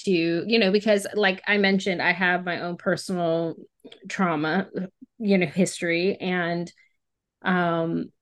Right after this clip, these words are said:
this was extremely traumatic.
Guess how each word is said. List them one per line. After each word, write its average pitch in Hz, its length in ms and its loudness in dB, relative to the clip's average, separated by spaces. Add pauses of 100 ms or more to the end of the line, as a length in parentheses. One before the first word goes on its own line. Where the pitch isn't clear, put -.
(1040)
this 190 720 0 (480)
was 190 280 4
extremely 180 800 0 (460)
traumatic. 151 640 -2